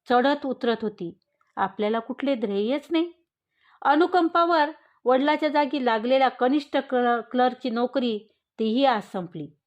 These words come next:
आता काय? शून्य. त्याच वेळी कंदीपेढे ओरडत एक गा-, गाडा समोर आला अन त्याची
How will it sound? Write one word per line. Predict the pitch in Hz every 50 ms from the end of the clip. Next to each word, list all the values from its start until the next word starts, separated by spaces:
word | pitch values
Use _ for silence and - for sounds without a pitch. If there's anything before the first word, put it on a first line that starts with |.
| _ _ _ -
आता | 185 202 196 - 233
काय? | 214 214 - 220 214 214 220 220 - _ _ _ _ _ _
शून्य. | - - - 233 220 208 190 170 151 143 147 - _ _ _ _ _ _ _ _ _ _ _ -
त्याच | 190 180 180 180 - 214
वेळी | 202 240 240 226 208 196 196 - _ _ _ _ _ _ _ _
कंदीपेढे | - 247 254 254 262 285 330 320 - 294 277 269 262 262 254
ओरडत | - 247 254 247 254 247 269 247 226 226 226 - _ _ _ _ -
एक | 254 254 254 - - 208 220
गा-, | 226 214 214 208 208 - - 202 202
गाडा | 226 226 226 247 262
समोर | - - 233 202 190 185
आला | 175 165 156 156 - - _ _ _ _ _ _ _ _ _ _
अन | - 220 226 214
त्याची | 196 - 190 190 -